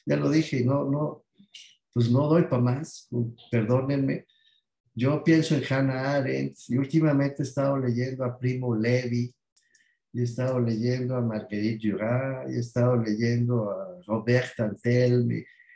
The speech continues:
En fin, he estado leyendo, <laughs> la verdad, una literatura que no ayuda nada al buen ánimo del siglo veinte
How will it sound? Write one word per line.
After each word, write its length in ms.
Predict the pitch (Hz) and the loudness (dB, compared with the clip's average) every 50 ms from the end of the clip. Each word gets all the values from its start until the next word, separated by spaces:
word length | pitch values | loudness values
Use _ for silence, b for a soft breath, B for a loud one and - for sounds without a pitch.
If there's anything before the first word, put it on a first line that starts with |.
| B B | B B
En 120 | 143 131 123 | -4 -4 0
fin, 500 | - 156 175 190 190 175 151 123 120 - | 2 2 4 4 4 2 0 -2 -4 -8
he 60 | - 117 | -14 -18
estado 340 | - - 151 156 165 165 | -8 -4 -2 0 0 0
leyendo, 840 | 147 135 127 123 135 147 147 151 147 151 151 143 135 127 123 - - _ | 0 0 -2 -2 -4 -4 -4 -4 -4 -4 -4 -4 -4 -6 -8 -12 -18 _
<laughs> 60 | _ | _
la 240 | - - - - 180 | -14 -8 -2 0 0
verdad, 320 | 131 120 117 123 131 143 160 | 2 0 0 0 0 0 2
una 160 | 160 151 131 | 2 2 2
literatura 840 | 120 110 110 - 117 110 110 113 113 - - 123 135 147 143 - - - | 2 0 -2 -2 -4 -2 0 0 -2 -2 -4 -4 -2 -2 -2 -4 -6 -8
que 120 | - 110 | -8 -6
no 160 | 110 120 127 131 | -2 -2 0 0
ayuda 340 | 123 123 131 135 131 127 | 0 0 0 0 0 0
nada 400 | 120 120 123 123 131 131 131 - | 2 2 2 2 2 0 0 0
al 100 | - 113 | -2 -2
buen 240 | 110 131 127 127 127 | 0 -2 -2 -2 -2
ánimo 440 | 131 131 127 127 127 131 135 - - B B B B B B B B B B B B _ _ - | -4 -6 -6 -6 -6 -6 -8 -10 -16 B B B B B B B B B B B B _ _ -2
del 380 | 113 143 151 151 165 170 165 | 0 4 4 6 4 4 2
siglo 480 | - - - 143 143 143 143 143 135 120 | 0 0 0 0 0 0 -2 -2 -2 0
veinte 720 | 123 131 135 131 127 123 123 - 135 131 135 139 - - | 0 0 0 -2 -4 -6 -6 -6 -6 -4 -4 -8 -10 -12